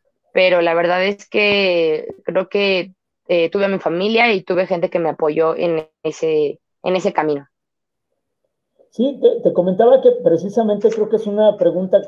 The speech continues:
Speaker 2: constante que hemos estado planteándole a nuestros invitados, este, y precisamente también hablan de esa parte, ¿no? O sea, que sí es, desde luego, algo complicado, sobre todo por, eh,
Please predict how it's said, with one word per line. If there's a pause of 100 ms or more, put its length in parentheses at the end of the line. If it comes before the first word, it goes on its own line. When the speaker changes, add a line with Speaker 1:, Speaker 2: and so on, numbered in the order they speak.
Speaker 2:
constante
que
hemos
estado
planteándole
a
nuestros
invitados, (540)
este, (540)
y (600)
precisamente
también
hablan
de
esa
parte,
¿no?
O
sea,
que
sí
es, (260)
desde
luego,
algo
complicado,
sobre
todo
por,
eh,